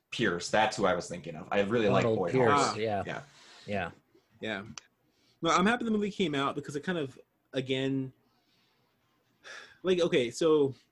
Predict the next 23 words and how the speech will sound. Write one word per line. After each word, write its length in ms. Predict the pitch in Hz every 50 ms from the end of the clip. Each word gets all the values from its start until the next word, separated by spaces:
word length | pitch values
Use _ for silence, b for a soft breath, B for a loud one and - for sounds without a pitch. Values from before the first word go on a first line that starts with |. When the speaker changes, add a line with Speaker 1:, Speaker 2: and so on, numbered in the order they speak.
| _ _ -
Speaker 3:
I, 260 | - 143 113 143 190
I 40 | 233 226
care. 520 | - - 202 165 143 127 113 101 101 - -
I 180 | - 139 170 196
care 400 | 190 - - 180 160 160 156 151
about 480 | 143 123 131 127 127 131 127 - - _ -
the, 180 | 127 131 127
you 120 | 131 - -
know, 240 | - 127 135 131 123
movies 380 | 117 120 123 127 131 135 131 123
as 120 | 123 -
far 260 | - - 131 131 127
as, 100 | 123 117
like, 140 | 123 120 113
how 180 | - 135 131 127
they 140 | 127 127 120
kind 180 | - 139 123
of 160 | 117 107 _
play 280 | - - 123 120 123 120
in, 80 | 120 120
like, 200 | 117 110 110 -
the 140 | - 110 107
overall, 1040 | 104 101 101 95 - - 123 123 113 120 120 117 113 113 110 110 110 107 104 104